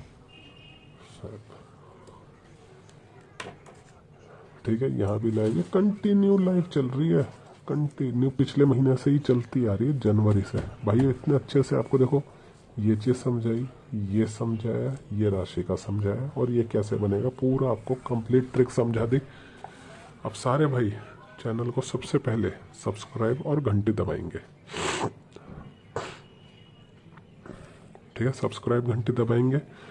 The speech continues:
तो regular आपके लिए जब भी लाइफ टाइम चीज़ें upload होंगी आप तक पहुंचेगी। आज मैंने आपको एक single का chart डाला था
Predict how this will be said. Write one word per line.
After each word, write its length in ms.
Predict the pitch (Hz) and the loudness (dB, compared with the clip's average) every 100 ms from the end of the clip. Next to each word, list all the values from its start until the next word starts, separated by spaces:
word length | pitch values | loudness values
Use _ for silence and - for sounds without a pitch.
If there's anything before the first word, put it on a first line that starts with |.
| - - - | -20 -18 -6
तो 60 | 101 | -4
regular 560 | 101 110 120 127 127 135 - - | 0 0 2 2 2 -2 -12 -6
आपके 280 | 95 - 113 | -6 -4 -2
लिए 120 | 113 | -2
जब 200 | 107 107 | -2 -2
भी 100 | 110 | 0
लाइफ 340 | 120 113 107 - | 0 0 -4 0
टाइम 180 | 120 117 | 2 2
चीज़ें 240 | - 113 | 2 4
upload 360 | 113 - 113 113 | 4 4 2 4
होंगी 300 | 113 110 123 | 2 2 2
आप 180 | 107 - | 2 0
तक 160 | - - | -8 2
पहुंचेगी। 480 | 104 101 95 92 90 - - - - - - - - - - | 2 4 0 0 -4 -6 -20 -20 -20 -18 -18 -20 -20 -18 -4
आज 200 | 117 123 | -2 0
मैंने 260 | 127 123 123 | 0 0 0
आपको 340 | 110 - - 156 - - - - - - - - - - - - - - - - - - - - - - - - - - - - - - - - - - - 135 | -2 -4 -6 -6 -6 -20 -20 -20 -20 -20 -20 -20 -20 -20 -20 -20 -20 -20 -20 -20 -20 -20 -20 -20 -20 -20 -20 -18 -20 -20 -20 -20 -20 -20 -20 -16 -16 -16 -10 -8
एक 120 | - | -8
single 480 | - 117 120 127 127 | -6 -4 0 2 0
का 140 | 127 123 | 2 -2
chart 400 | - 113 113 117 | 0 0 0 0
डाला 300 | 110 107 107 | 2 2 2
था 240 | 107 139 | 0 -4